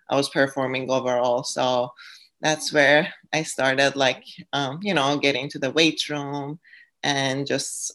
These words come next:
um, finding more passion about fitness. And when I moved to the States, uh, which was two thousand eleven, I moved to the United States for myself. I won a lottery.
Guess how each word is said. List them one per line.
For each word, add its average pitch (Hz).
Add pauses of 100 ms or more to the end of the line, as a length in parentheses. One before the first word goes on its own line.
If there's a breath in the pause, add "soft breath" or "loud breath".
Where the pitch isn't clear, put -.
um, 135 (100)
finding 135
more 131
passion 131
about 120
fitness. 127 (520 soft breath)
And 143
when 139
I 143 (140 loud breath)
moved 160
to 170
the 165
States, -
uh, 139
which 143
was 143
two 156
thousand 131
eleven, 127
I 143
moved 135
to 143
the 135
United 123
States 123
for 131
myself. 156 (220)
I 131
won 127 (460 soft breath)
a -
lottery. 156